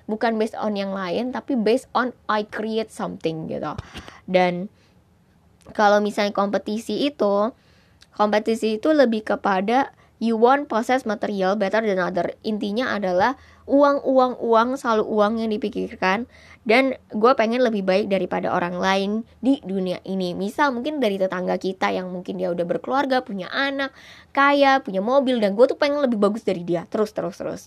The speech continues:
Itu kan kompetisi. Karena menurut gue, gue akan bahagia ketika gue punya itu. Padahal belum tentu gitu. Kompetisi dan penyamaan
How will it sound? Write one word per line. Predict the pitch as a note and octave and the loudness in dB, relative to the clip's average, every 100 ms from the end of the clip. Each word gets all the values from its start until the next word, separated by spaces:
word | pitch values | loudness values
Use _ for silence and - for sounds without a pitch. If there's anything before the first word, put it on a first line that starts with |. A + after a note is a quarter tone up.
| - | -4
Itu | G3 | 0
kan | G#3+ C4 | 0 0
kompetisi. | G3+ G3 - - E3+ D#3+ - - | -2 -2 -6 -6 -6 -8 -18 -2
Karena | G#3 B3+ | -2 0
menurut | C4+ A3+ | -4 -6
gue, | F#3 G3 B3+ | -4 0 2
gue | B3+ | 0
akan | B3+ A3+ | 0 -2
bahagia | G3+ F#3 A#3+ | -4 -2 -4
ketika | A#3+ G#3+ B3 | -4 -6 -4
gue | B3 A3+ | -2 -4
punya | G3 F3+ | -4 -6
itu. | - F#3 E3 D3 - - | -6 -8 -8 -10 -16 -16
Padahal | - G#3+ E4+ | -6 -4 -2
belum | A3+ G3 | -2 -2
tentu | A3+ C4+ C4 A3+ G#3+ | -4 -6 -4 -4 -4
gitu. | D#3+ D#3 D3+ - _ _ _ - _ - - - - _ _ _ _ _ _ _ - - - _ _ _ _ _ _ _ _ _ | -8 -8 -10 -14 _ _ _ -20 _ -20 -20 -20 -20 _ _ _ _ _ _ _ -20 -20 -20 _ _ _ _ _ _ _ _ _
Kompetisi | A#3+ G#3+ A3 - D4+ D4+ A3+ G#3 A3+ E4 - _ _ _ _ _ - - | 2 2 2 0 0 0 -2 0 0 -2 -6 _ _ _ _ _ -20 -4
dan | G#3+ G#3 G#3+ G#3+ - _ _ - | 4 4 4 0 -6 _ _ 4
penyamaan | A3 A3 A3 A3 A3 A3 - G3 F#3+ A3 | 6 6 4 2 -2 -2 -4 -4 -4 -4